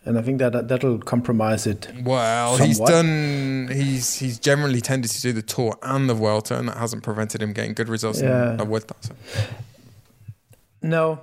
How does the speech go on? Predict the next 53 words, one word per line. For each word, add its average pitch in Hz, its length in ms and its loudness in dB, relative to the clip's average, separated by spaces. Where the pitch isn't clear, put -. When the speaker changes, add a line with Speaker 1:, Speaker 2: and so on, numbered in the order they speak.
Speaker 1:
but 165 100 4
I 151 60 6
think 170 140 -2
that 143 180 0
the 135 140 0
priority 139 500 0
will 120 160 0
be 117 160 2
on 110 120 2
the 104 100 -4
Tour. 113 320 0
I 120 80 -2
mean, 117 140 2
who 131 140 2
knows? 131 240 2
But - 280 -2
my, 160 560 2
my 135 300 0
reason 135 360 2
for 123 140 -4
doubting 127 440 0
it 117 120 0
is, 110 300 -4
is 120 160 -2
another 123 340 2
one, 110 200 0
that 107 180 -2
actually, 120 260 -2
because 110 200 -2
I 110 80 2
think - 380 -2
Bernal 117 600 0
will 117 380 2
win 123 280 2
the 113 80 2
Vuelta 110 440 0
next - 300 -2
year. 117 180 0
Speaker 2:
Larry, 156 240 6
what's 185 240 2
the 196 100 2
word 175 260 4
on 151 120 2
the 139 40 0
grapevine 135 440 2
about 110 200 0
Egan 113 440 0
Bernal? 107 840 -2
I've 131 440 0
heard 127 500 2
that, 113 580 4
mm, 120 880 -2
well, 104 280 0